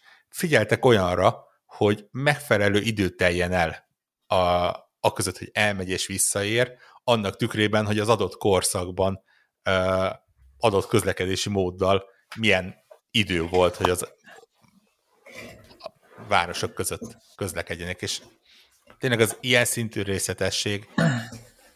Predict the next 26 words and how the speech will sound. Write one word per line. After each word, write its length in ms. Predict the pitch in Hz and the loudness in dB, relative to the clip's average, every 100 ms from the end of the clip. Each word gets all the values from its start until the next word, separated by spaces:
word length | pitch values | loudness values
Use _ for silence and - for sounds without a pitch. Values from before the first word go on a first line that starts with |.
| _ | _
amellett, 580 | - 131 120 104 101 98 | 0 4 4 4 2 -2
hogy, 400 | - 101 98 - _ - - - | -6 -4 -4 -6 _ -20 -20 -20
hogy 180 | - 107 | -10 -2
egy 120 | 101 | 0
lenyűgöző 600 | 104 113 104 95 92 90 | 4 4 4 0 -2 -2
sztori, 600 | 90 - - 107 101 98 - | -2 -2 2 4 4 0 0
az, 340 | 107 101 - | 4 4 2
hogy 400 | - 95 87 - _ | -2 -2 -2 -8 _
tök 220 | - 113 - | 2 2 4
jól 140 | 101 | 2
be-, 200 | 90 90 | 4 0
lehet 240 | - 92 90 | 2 0 2
benne 220 | 87 87 | -2 -2
nyomozni, 520 | 90 104 101 90 101 | 2 4 6 4 2
az, 280 | 95 101 - | 2 4 4
hogy, 240 | 95 90 - _ _ _ _ _ _ | -2 -4 -8 _ _ _ _ _ _
hogy 400 | - 101 95 - _ _ _ _ _ _ - - | -6 -2 -2 -6 _ _ _ _ _ _ -14 -14
nem 200 | - 139 | -2 2
csak 140 | 160 139 | 4 2
a 100 | 120 | 2
nyomozásban 680 | 127 127 117 110 110 117 117 - | 2 4 4 4 2 0 0 -2
ad 200 | - 117 | 0 2
szabad 280 | - 110 110 | 4 4 4
kezet, 280 | - 110 113 | 4 2 2
hanem 240 | 117 110 | 2 0
ugye 360 | 110 113 117 113 | 0 2 2 2